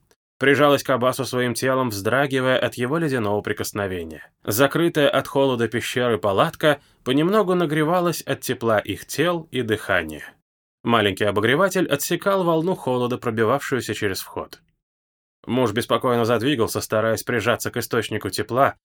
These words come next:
а когда она постаралась расправить сбившееся одеяло, застонал. Увы, давать лекарство было еще рано.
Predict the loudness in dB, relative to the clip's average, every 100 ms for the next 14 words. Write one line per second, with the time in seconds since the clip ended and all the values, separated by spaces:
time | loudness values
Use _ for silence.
0 | _ _ -2 2 2 4 4 4 2 2
1 | 2 4 4 2 0 0 2 4 4 0
2 | 0 -2 0 0 0 0 0 0 0 2
3 | 2 0 _ _ -8 -2 -2 0 0 0
4 | 0 -4 -8 -4 -2 0 -4 -8 -4 0
5 | 2 0 -2 -2 -2 -4 -4 -2 0 0
6 | -2 -2 -2 -4 -6 -14